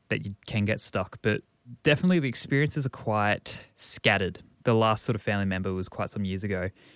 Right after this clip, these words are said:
and there was a lot of activity pretty recently after that. And then since then, you know, every once in a while, and I'm not sure whether or not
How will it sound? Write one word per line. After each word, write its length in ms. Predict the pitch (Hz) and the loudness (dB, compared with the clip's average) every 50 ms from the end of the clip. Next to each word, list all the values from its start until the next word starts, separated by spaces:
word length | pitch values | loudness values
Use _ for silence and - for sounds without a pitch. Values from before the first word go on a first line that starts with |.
| _ _ - | _ _ -2
and 100 | 104 104 | 0 2
there 80 | 107 | 2
was 80 | 107 104 | 4 4
a 60 | 135 | 4
lot 160 | 151 170 165 | 4 4 4
of 60 | 147 | 4
activity 680 | 135 - - - - 110 110 104 107 101 101 101 107 - _ _ _ _ _ _ _ | 2 0 -2 -4 -4 -2 -2 -2 -2 -2 -2 -2 -4 -6 _ _ _ _ _ _ _
pretty 180 | - 123 107 95 | -4 -2 -2 0
recently 440 | 92 101 95 - - - 110 104 98 | 0 -2 -2 -2 -4 -4 -2 -2 0
after 340 | 95 95 95 - - - 98 | 0 -2 -4 -4 -6 -4 -2
that. 240 | 98 95 95 95 - _ _ - - - - _ _ _ | -2 0 -2 -2 -4 _ _ -20 -20 -20 -20 _ _ _
And 140 | - 131 135 | 0 2 2
then 280 | 131 127 131 131 - - - | 4 4 2 0 -2 -4 -4
since 260 | - - 165 147 - | -2 -2 -2 -2 0
then, 240 | - 131 117 113 117 | 0 2 2 4 4
you 100 | 117 113 | 4 2
know, 100 | 107 107 - | 2 0 0
every 160 | 127 120 120 117 | 0 0 2 2
once 200 | 113 110 107 - | 2 2 0 0
in 80 | 107 | -2
a 40 | 98 | 0
while, 320 | 95 98 98 98 95 98 | 0 2 2 2 2 2
and 200 | 98 101 110 107 - - | 2 0 -2 -2 -2 0
I'm 60 | 139 | 0
not 100 | 131 117 | 0 0
sure 140 | - 127 117 | 0 -2 -2
whether 240 | 110 101 104 104 | -2 -2 -4 -4
or 60 | 101 101 | -4 -2
not 240 | 101 101 - - | -2 -2 -4 -6